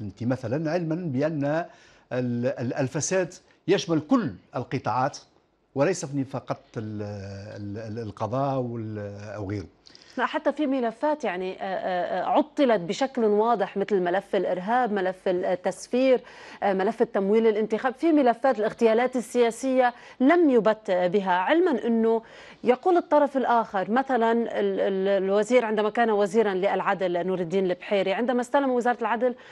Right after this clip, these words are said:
Speaker 2: قد جهز أو وضع الكثير من هياكل أو المحسوبين عليه في القضاء، يقول لك: "ليس هنالك من وثائق ودلائل". تثبت إدانة،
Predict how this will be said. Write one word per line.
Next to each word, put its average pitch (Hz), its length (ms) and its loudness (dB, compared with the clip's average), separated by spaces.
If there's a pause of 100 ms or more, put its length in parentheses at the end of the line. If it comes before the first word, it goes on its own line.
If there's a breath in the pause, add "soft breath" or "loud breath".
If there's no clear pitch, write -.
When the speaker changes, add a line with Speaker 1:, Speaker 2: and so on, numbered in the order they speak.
(240 loud breath)
Speaker 2:
قد 226 200 0 (100)
جهز 220 540 0
أو 208 320 2
وضع 208 260 2
الكثير 214 560 0
من 208 180 2
هياكل 214 640 2
أو 214 280 2
المحسوبين 220 680 0
عليه 185 420 0 (380 loud breath)
في - 240 2
القضاء، 180 640 0
يقول 262 320 0
لك: 269 420 0
"ليس 302 220 -2
هنالك 277 440 0
من 226 180 0
وثائق 233 600 -2
ودلائل". 190 640 -2 (540 loud breath)
تثبت 214 380 2
إدانة، 196 440 0